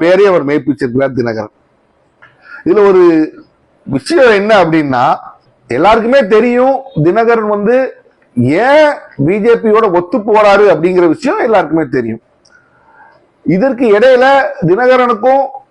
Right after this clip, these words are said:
பழனிசாமி ஐயா அவர்களுக்கும் உள்ள அந்த ஈக்குவேஷன் அப்படின்னு சொல்லுவாங்க இல்லையா, அந்த சமன்பாடு என்னங்கிறது மக்களுக்கு தெரியும். அமமுக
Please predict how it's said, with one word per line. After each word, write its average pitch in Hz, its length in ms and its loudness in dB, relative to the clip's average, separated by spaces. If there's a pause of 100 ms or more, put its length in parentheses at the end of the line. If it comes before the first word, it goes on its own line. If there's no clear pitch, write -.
(320)
பழனிசாமி 220 640 0
ஐயா 214 220 2
அவர்களுக்கும் 196 420 0
உள்ள 202 140 2
அந்த 175 200 -4
ஈக்குவேஷன் 202 480 -2
அப்படின்னு 170 260 -4
சொல்லுவாங்க 156 300 0
இல்லையா, 180 200 2
அந்த 147 200 -10
சமன்பாடு 208 520 0
என்னங்கிறது 180 480 -2
மக்களுக்கு 127 400 -8
தெரியும். 107 220 -4 (360)
அமமுக 262 500 0